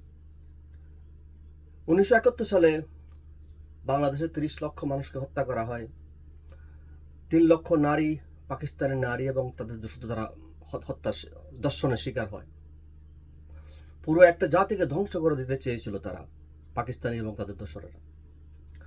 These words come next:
আর সেই নরকাণ্ডে ছিল জামাতের প্রত্যক্ষ ভূমিকা, যারা পাকিস্তান বাহিনীকে সহায়তা করেছিল।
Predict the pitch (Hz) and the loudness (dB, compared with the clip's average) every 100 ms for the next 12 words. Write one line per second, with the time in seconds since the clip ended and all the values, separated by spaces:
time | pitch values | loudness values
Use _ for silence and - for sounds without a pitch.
0 | - - - 127 127 - 160 151 170 175 | -20 -20 -10 -6 -4 2 4 4 4 2
1 | 180 151 - 135 123 117 - - - - | 0 -2 -2 -2 -2 -2 -10 -20 -20 -20
2 | - - - - - - - - 104 123 | -20 -20 -20 -20 -20 -20 -20 -12 -2 0
3 | 120 - 113 131 - 139 - 107 120 139 | 0 -2 -4 -4 -8 -12 -10 -8 -6 -2
4 | 175 - - - - - - - 120 120 | -2 -2 -18 -20 -20 -20 -20 -10 -6 -6
5 | 131 175 165 160 117 120 127 120 - 117 | -8 -12 -6 -4 0 0 0 -4 -6 -6
6 | 139 135 110 101 - 92 | -4 -6 -6 -8 -8 -14